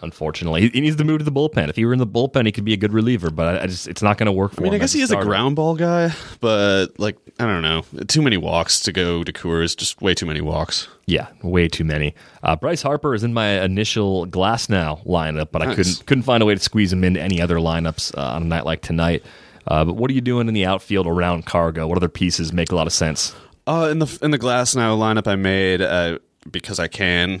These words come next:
Speaker 2: I took Blackmon, um, but he's forty-five hundred, and, and yeah, I'll, you like better Car-, uh, Cargo in a vacuum, let alone, uh, at six hundred less. Uh, but yeah, really like Renfroe and Margot for, for the Padres. I figure Margot will be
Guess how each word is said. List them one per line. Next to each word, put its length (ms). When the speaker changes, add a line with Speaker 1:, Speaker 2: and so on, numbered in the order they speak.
Speaker 2:
I 60
took 180
Blackmon, 520
um, 340
but 100
he's 160
forty-five 480
hundred, 440
and, 260
and 340
yeah, 400
I'll, 200
you 320
like 220
better 340
Car-, 220
uh, 120
Cargo 340
in 80
a 60
vacuum, 640
let 140
alone, 380
uh, 200
at 200
six 240
hundred 300
less. 300
Uh, 260
but 100
yeah, 160
really 240
like 180
Renfroe 520
and 100
Margot 500
for, 560
for 100
the 60
Padres. 500
I 60
figure 260
Margot 440
will 140
be 240